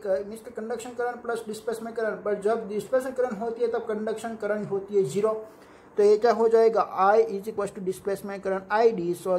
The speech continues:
that point fifteen ampere। Then after last, is Kirchhoff first rules, junction rules is valid at each plate of capacitor? तो answer is a yes,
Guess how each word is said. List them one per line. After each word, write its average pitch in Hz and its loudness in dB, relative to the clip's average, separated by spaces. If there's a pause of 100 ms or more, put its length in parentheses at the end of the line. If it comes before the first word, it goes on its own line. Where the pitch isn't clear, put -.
(100)
that 185 0
point 180 -2
fifteen 185 2 (400)
ampere। 180 -2 (540)
Then 214 -2
after 226 -2
last, 214 0 (140)
is 233 -12 (140)
Kirchhoff 254 0
first 226 -4
rules, 208 4
junction 220 -2 (120)
rules 247 -4
is 226 -2 (160)
valid 226 0
at 220 0
each 226 -8
plate 240 4
of 214 -2
capacitor? 233 0 (380)
तो 190 0
answer 196 0
is 208 0
a 208 2 (120)
yes, 240 4